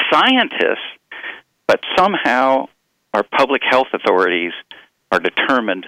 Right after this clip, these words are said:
not to know this and not to acknowledge it. And not only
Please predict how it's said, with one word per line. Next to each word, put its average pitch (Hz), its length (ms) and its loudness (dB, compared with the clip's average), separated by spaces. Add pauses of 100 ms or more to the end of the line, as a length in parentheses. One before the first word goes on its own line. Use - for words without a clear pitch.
(140)
not 92 360 2 (360)
to - 80 -4
know 82 220 0
this 57 220 -4 (480)
and 90 220 -4
not 101 240 4 (160)
to 90 80 -2
acknowledge 82 540 -2
it. - 120 -6 (400)
And 101 160 -2
not 165 240 6
only 90 360 -2